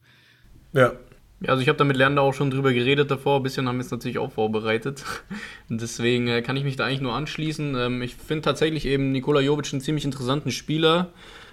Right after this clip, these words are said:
Speaker 2: da er doch eigentlich in Europa eigentlich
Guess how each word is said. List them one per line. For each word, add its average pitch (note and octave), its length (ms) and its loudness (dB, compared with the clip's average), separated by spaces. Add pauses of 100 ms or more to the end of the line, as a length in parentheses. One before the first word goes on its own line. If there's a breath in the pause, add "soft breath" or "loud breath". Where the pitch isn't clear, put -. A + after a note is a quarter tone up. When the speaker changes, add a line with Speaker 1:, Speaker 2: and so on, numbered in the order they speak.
(200 loud breath)
Speaker 2:
da A#2+ 200 6
er C3 140 6
doch C3+ 180 2
eigentlich C#3 240 2
in C#3 80 0
Europa E3 680 4 (160)
eigentlich D3+ 540 2